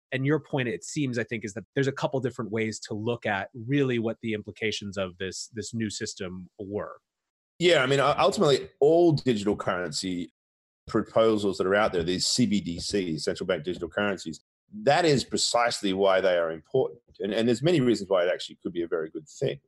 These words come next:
Speaker 2: right? I mean, forget the level of control and, and surveillance and all of that. If there's ways to resolve that, that's important. But,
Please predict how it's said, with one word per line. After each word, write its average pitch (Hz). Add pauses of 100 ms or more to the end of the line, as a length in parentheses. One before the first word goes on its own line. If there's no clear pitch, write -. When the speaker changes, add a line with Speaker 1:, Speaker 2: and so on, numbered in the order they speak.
Speaker 2:
right? 92
I 92
mean, 92 (300)
forget 131
the 135
level 107
of 98
control 101
and, 92
and 92
surveillance 98
and 98
all 95
of 85
that. 87
If 85
there's 95
ways 104
to 101
resolve 104
that, 95
that's 90
important. 92
But, 104